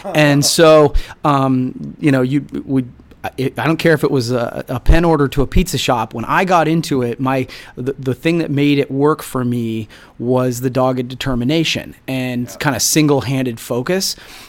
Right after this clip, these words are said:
Speaker 2: And, you know, I think as each organization grows, that's what becomes harder, right?
Speaker 1: Yeah.
Speaker 2: Is, i-, is when I find myself getting off track w-, from a sales perspective,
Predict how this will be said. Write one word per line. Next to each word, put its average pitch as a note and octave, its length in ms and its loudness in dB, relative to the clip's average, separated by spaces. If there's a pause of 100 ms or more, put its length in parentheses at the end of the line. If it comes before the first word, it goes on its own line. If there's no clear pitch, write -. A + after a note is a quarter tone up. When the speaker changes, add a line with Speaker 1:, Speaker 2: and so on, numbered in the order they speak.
(120)
Speaker 2:
And, C3 380 0
you D3+ 100 0
know, B2+ 140 0
I B2 100 -4
think D3 300 -2
as C#3 540 0 (600)
each F#3 280 0
organization C3+ 680 2
grows, C3 600 0 (260)
that's B2+ 420 0
what D3+ 140 0
becomes B2+ 360 -4
harder, - 360 -6 (240)
right? B2 280 0
Speaker 1:
Yeah. - 120 -16 (340)
Speaker 2:
Is, C3 360 2
i-, C#3 200 0
is C#3 320 -10
when C#3 180 -2
I D#3 140 2
find E3 300 0
myself C#3 340 0
getting C3+ 240 0
off B2+ 260 -2
track B2+ 400 -2
w-, B2+ 140 -10
from C3+ 220 0
a G#2+ 60 -6
sales E3+ 500 0
perspective, C4 720 -6